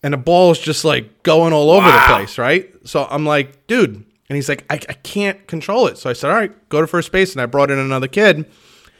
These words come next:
Speaker 1: And he's dealing. Like, he's throwing strikes, right? Strike out the first guy, drop third strike, guy makes it safe to first.
Speaker 2: <laughs>
Speaker 1: Steals second, steals third.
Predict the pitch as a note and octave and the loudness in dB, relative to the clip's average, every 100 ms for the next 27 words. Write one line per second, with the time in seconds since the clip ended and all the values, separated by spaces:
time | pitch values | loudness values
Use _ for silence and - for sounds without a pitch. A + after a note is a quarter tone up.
0 | _ _ _ _ _ D#3 E3 G3 E3+ C#3+ | _ _ _ _ _ -4 2 2 2 4
1 | C4+ F4 F3+ F#2 _ _ _ _ D3+ - | 6 8 6 2 _ _ _ _ -10 -4
2 | F#3 - A3 A3+ A3+ - B3 C#4+ D3 - | -6 0 4 4 2 2 6 6 4 -2
3 | C3+ G3+ A3+ _ _ _ - - F#3+ G3 | 0 0 -2 _ _ _ -14 -4 0 2
4 | G#3 G3 G3+ G3+ G#3 G#3 A3 A3 A3 G#3+ | 4 2 2 2 0 2 2 4 2 -2
5 | _ _ - D3+ D3 D3 C3+ - C#3 C3+ | _ _ 2 2 2 0 -2 -2 0 0
6 | C3 _ - C3 C3+ C3 B2+ B2 C#3 A#2+ | -2 _ -6 -2 -2 -4 -8 -8 -4 -4
7 | - A#2 A2+ F#2 - - G#3+ - A3 - | -6 -8 -6 -6 -10 -8 -8 -4 -8 -6
8 | - F#3+ F#3+ F#3+ - G3+ G3+ G#3+ G3+ - | -4 2 4 2 2 4 6 4 2 -2
9 | F#3+ F3+ E3+ - - F3+ F#3 F3 | 2 4 4 2 4 6 6 4